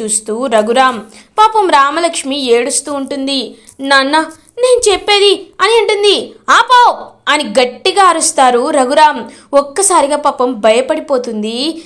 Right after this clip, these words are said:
రామలక్ష్మి. "ఇప్పటి వరకు నువ్వు చెప్పింది చాలు, మేము విన్నది చాలు. నాతో పాటు ఆద్య, జానకిల నమ్మకాన్ని కూడా నువ్వు నాశనం చేశావు.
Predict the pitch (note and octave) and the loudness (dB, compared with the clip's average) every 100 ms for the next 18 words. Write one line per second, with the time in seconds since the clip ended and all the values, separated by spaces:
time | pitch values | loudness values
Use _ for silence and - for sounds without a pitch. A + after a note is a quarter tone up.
0 | - B3 B3+ C#4+ D#4 D4 - C#4+ C#4+ A#3+ | -10 0 2 2 0 -2 -4 -4 -2 -4
1 | - - _ _ _ _ A3+ A3+ - C#4+ | -8 -18 _ _ _ _ -12 -12 -2 0
2 | C4+ C4 C#4 C#4 D4+ D#4 D4 D4 D4+ D4 | 2 2 2 2 2 2 -2 0 0 0
3 | F#4 F4+ F#4 F#4 E4 E4 F#4+ F#4 F4+ F4 | -2 -2 0 2 2 4 0 0 0 0
4 | E4 G4+ A#4 A4 G#4+ F#4 F#4+ A#3+ - - | 0 2 2 4 4 4 2 0 -4 -20
5 | _ _ _ - A3 A3 A#3+ C#4 C4+ C#4 | _ _ _ -6 2 2 4 2 2 2
6 | B3+ B3+ C4 C#4+ D#4+ D#4+ - - A#3 C#4 | 0 -2 -2 0 0 0 -4 0 4 4
7 | C#4+ A3+ C4+ C#4+ D#4+ A#3 C#4+ D4 E4+ F#4+ | 0 0 0 2 0 0 2 2 0 -2
8 | F#4 F#4 E4+ F#4 F#4+ F#4+ F#4+ F#4+ F#4+ G4 | 0 2 0 0 0 0 0 0 0 0
9 | F#4+ F4+ G4+ G4+ D#4 D4+ F#4+ A4+ A4 G#4+ | -4 -2 -4 -4 -2 2 2 2 0 0
10 | G#4 G#4 G4+ C#4 | 0 2 0 0